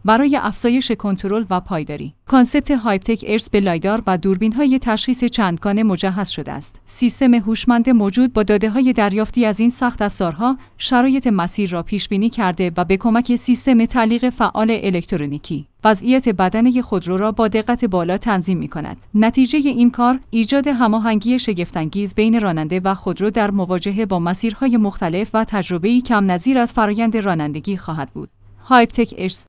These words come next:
و کابینی سازگار با محیط زیست. برند هایپتک خود را به محیط زیست و کمک به پایداری آن متعهد می‌داند. به همین خاطر این برند کابین کانسپت ارث را با استفاده از مواد دوستدار طبیعت طراحی و تولید کرده است.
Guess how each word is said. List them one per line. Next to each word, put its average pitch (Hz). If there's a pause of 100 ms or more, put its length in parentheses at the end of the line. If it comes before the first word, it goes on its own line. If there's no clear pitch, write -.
و 208
کابینی 220
سازگار 220
با 190
محیط 180
زیست. 160 (140)
برند 233
هایپتک 208
خود -
را 180
به 190
محیط 208
زیست 226
و 190
کمک 220
به 208
پایداری 208
آن 220
متعهد 185
می‌داند. 147 (120)
به 214
همین 262
خاطر 254 (100)
این 262
برند 185
کابین 240
کانسپت 226
ارث 208
را 185
با 175
استفاده 202
از 262
مواد 175
دوستدار 208
طبیعت 240
طراحی 214
و 226
تولید 220
کرده 165
است. -